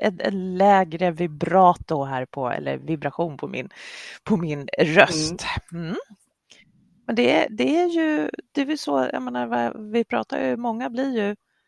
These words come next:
Speaker 1: sjuka just nu för det man, brukar man säga, vabbuari,
Speaker 2: Ja, just
Speaker 1: eller
Speaker 2: det.
Speaker 1: hur?
Speaker 2: Precis. <laughs>
Speaker 1: Det är ingen av oss som har små barn, men jag umgicks faktiskt med två stycken snoriga tioåringar här i, i veckan.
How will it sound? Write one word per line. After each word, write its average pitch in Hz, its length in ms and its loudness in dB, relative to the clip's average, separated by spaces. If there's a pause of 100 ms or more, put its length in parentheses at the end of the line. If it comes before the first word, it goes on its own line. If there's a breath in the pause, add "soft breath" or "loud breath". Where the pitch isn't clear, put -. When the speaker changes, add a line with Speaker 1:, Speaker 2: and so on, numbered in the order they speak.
(280)
Speaker 1:
sjuka 254 440 2
just 214 380 -4
nu 196 200 -2 (280)
för 208 60 -6
det 208 140 -2
man, 202 200 -6 (100)
brukar 208 280 -4
man 208 180 -2
säga, 220 420 2 (400)
vabbuari, 220 800 4 (100)
Speaker 2:
Ja, 214 80 0
just 220 200 2
Speaker 1:
eller 220 100 2
Speaker 2:
det. 170 80 4
Speaker 1:
hur? 185 100 -4 (220)
Speaker 2:
Precis. 214 520 -4
<laughs> 240 40 6 (2750 loud breath)
Speaker 1:
Det 285 120 0
är 302 100 0
ingen 277 280 0
av 202 60 4
oss 247 180 6
som 233 120 -4
har 208 100 2
små 214 280 -2
barn, 208 280 2
men 185 120 -6
jag 233 300 0
umgicks 226 340 -4
faktiskt 180 520 -4
med 170 240 -6 (460 loud breath)
två 190 340 -2
stycken 175 560 -4
snoriga 180 520 -2
tioåringar 202 840 -2
här - 360 -2
i, - 300 -6
i 156 140 -6
veckan. 156 560 -6